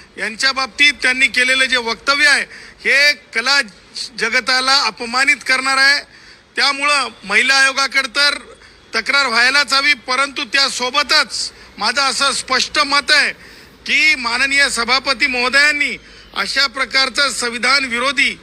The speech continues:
आणि जी संविधानाची शपथ आमदार होताना घेतलं जात आहे की एखाद्या महिलेला, महिलेच्या बाबतीत वक्तव्य करताना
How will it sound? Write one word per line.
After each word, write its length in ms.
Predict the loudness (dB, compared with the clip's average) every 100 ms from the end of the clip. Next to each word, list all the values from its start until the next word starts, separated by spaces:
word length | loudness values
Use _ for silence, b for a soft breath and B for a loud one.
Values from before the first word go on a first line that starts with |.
| -12 -2
आणि 420 | 0 2 2 0 -6 B B -18 -4
जी 200 | -2 -2
संविधानाची 600 | -2 -2 0 2 2 0
शपथ 440 | 0 -2 -2 0
आमदार 300 | 2 2 2
होताना 320 | 2 0 0 2
घेतलं 320 | 0 0 -2
जात 240 | -2 0
आहे 200 | 0 0 -4 B B -2
की 60 | 2
एखाद्या 440 | 2 2 2 2
महिलेला, 880 | 0 0 2 2 2 0 0 0 0 -4
महिलेच्या 460 | -4 0 0 -2 -4
बाबतीत 300 | -4 -6 -6
वक्तव्य 460 | -6 -4 0 2 2
करताना 560 | 0 0 2 2 0